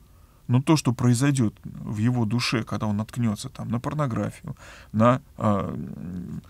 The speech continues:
злобу, на какие-то ужасы в интернете, те искажения его личности, которые случатся,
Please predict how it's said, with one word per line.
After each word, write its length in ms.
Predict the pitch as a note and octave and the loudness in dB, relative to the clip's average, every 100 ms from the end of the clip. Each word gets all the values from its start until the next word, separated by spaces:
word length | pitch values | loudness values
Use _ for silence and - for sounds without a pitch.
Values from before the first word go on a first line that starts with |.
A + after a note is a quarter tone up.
| - - | -18 -6
злобу, 600 | A#2 G#2+ A#2+ B2 G#2+ G#2+ | -2 4 6 6 6 2
на 120 | G#2+ | 0
какие-то 460 | A#2+ B2 C#3 D3 - | -2 0 2 2 2
ужасы 440 | E3 C3 A2+ - G#2+ | 2 2 0 -2 -2
в 80 | |
интернете, 640 | A2 A#2 A#2 E3 A3 - - - | -4 -4 -4 -2 -2 -4 -8 -2
те 160 | B2+ | 0
искажения 460 | B2 - B2 C3+ A2 | 0 -2 -2 0 0
его 160 | G#2+ | 0
личности, 560 | A#2 A#2 - A#2+ - - - - - - | 0 -2 -4 -10 -12 -16 -18 -20 -16 -6
которые 340 | A#2 A2 G#2 | -2 0 -2
случатся, 600 | - A2+ - D2 - | -2 -4 -4 -6 -8